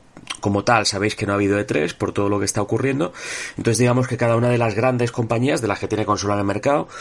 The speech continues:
pues ha estado haciendo sus propios eventos y sus propias presentaciones, hablando, pues, de lo que viene de camino, ¿no? Entonces, pues, aunque, aunque no sea lo,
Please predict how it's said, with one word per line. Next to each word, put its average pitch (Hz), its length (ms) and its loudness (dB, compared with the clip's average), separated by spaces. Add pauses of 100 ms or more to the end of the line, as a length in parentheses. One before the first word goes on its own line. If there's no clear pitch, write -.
(180)
pues 98 160 0
ha - 20 2
estado 101 200 -2
haciendo 101 260 -2
sus 104 180 -4
propios 98 720 0
eventos 139 460 0
y - 20 -2
sus 95 160 -2
propias 104 420 -2
presentaciones, 107 800 -2 (460)
hablando, 95 420 2
pues, 117 160 0
de 92 80 0
lo 85 140 -2
que 87 100 0
viene 92 200 0
de 87 120 0
camino, 85 380 -4
¿no? 123 180 -4 (400)
Entonces, 98 560 0
pues, 87 720 -2 (400)
aunque, 113 460 2
aunque 113 300 2
no 127 240 4
sea 156 460 2
lo, 113 1000 2